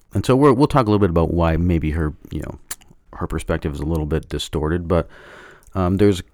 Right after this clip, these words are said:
a couple things we're gonna lay out. And the first one is, is if you've paid <laughs> attention to conversations about abortion, you'll probably note that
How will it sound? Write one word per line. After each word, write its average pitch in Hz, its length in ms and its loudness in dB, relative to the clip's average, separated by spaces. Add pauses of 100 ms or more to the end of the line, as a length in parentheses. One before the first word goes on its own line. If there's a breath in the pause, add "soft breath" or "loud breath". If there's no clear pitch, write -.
(100)
a 98 80 0
couple 123 300 0
things 101 260 0
we're 95 140 2
gonna 87 180 2
lay 85 380 2
out. 69 340 -2
And 85 160 -2
the 85 60 -2
first 113 380 0
one 82 220 0
is, 76 360 -2 (160)
is 76 420 -6 (240)
if 107 240 0
you've 87 140 0
paid 95 220 2
<laughs> 85 60 -2
attention - 400 -6
to - 200 -6 (640)
conversations 80 640 -4
about 76 280 -2 (460 loud breath)
abortion, 82 520 -2
you'll 87 180 2
probably 110 460 0
note 90 280 2
that - 180 -2